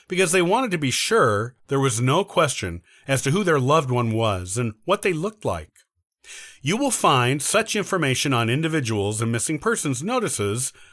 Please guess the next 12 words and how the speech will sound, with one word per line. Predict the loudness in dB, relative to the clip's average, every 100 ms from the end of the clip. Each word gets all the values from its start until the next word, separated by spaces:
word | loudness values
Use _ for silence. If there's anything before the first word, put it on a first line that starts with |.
| _ _ _
as | 2 2 2 -2 -6 -12 _ _ _ _ -4
country | -2 0 0 0
of | 0
birth, | 2 2 0 -10 -20 -20 _ _ _ _ _ 0
age, | 2 2 0 -8 -10 -10 _ _ _ _
names | -2 2 2 2 0
of | 2
relatives | 4 4 2 2 0 0
in | 0
the | 0
old | 2 0 0
country, | -4 -2 -4 -6 -8